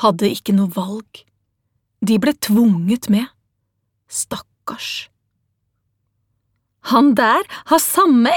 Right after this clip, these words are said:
etternavn som deg!" Gro peker på en av de skjeggete mennene. "Er dere i familie?"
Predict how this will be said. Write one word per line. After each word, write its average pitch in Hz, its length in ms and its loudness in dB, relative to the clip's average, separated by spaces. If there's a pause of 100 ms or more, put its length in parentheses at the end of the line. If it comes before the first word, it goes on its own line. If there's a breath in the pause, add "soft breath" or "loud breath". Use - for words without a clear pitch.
etternavn 208 480 0
som 277 240 2
deg!" 359 300 2 (1600)
Gro 233 440 0
peker 240 680 -2 (100)
på 254 220 -2
en 247 380 0 (100)
av 208 120 -2
de 208 80 0
skjeggete 202 520 -2
mennene. 196 420 0 (800)
"Er 196 240 4
dere 226 160 2
i 208 40 -6
familie?" 214 640 4